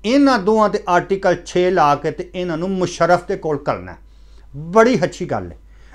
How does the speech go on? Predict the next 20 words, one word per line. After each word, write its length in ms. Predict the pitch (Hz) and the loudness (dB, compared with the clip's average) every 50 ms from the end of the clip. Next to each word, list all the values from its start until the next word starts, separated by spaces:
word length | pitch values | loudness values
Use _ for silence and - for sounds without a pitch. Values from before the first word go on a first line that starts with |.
| - - 147 | -8 -6 -2
ਅਗਰ 200 | 151 165 175 196 - | 0 0 0 0 2
ਇਹ 200 | 180 175 175 170 151 | 2 2 2 2 0
ਜਿਹੜੀ 200 | 160 156 160 156 | -2 -4 -4 -4
ਇਤਲਾਹ 340 | 139 143 - 151 170 175 160 - | -6 -4 0 2 4 4 4 2
ਸਾਡੇ 220 | 156 151 147 147 151 | 0 -2 -2 -2 -2
ਕੋਲ 220 | 147 156 147 151 - | -2 -4 -4 -4 -2
ਆ 180 | 139 135 147 160 | 2 2 2 2
ਰਹੀ 160 | 165 165 160 160 | 2 0 -2 -4
ਹੈ, 200 | 160 - - 131 | -4 -4 -4 -4
ਅਗਰ 180 | 135 143 170 156 | -4 -2 -2 -2
ਇਹ 100 | 151 143 147 - | -2 -4 -6 -4
ਠੀਕ 360 | - 147 147 175 220 - - | -2 0 2 2 2 2 0
ਹੈ 60 | 165 | -2
ਨਾ, 140 | 135 160 - - - - - - - - - - - - - - | -2 -2 -6 -10 -16 -20 -20 -20 -20 -20 -20 -20 -20 -8 -2 -2
ਤੇ 60 | 302 | -2
ਬਹੁਤ 520 | 320 185 - - 214 247 294 311 330 - | -2 -4 -2 2 6 8 8 8 8 4
ਅੱਛੀ 220 | 220 - - 214 185 | 0 0 -2 -4 -4
ਗੱਲ 160 | 139 110 90 | -4 -6 -6
ਹੈ। 140 | - - - - - - - - - - - - | -10 -16 -20 -20 -20 -20 -20 -20 -20 -20 -6 -6
ਇਹ 80 | 247 | -6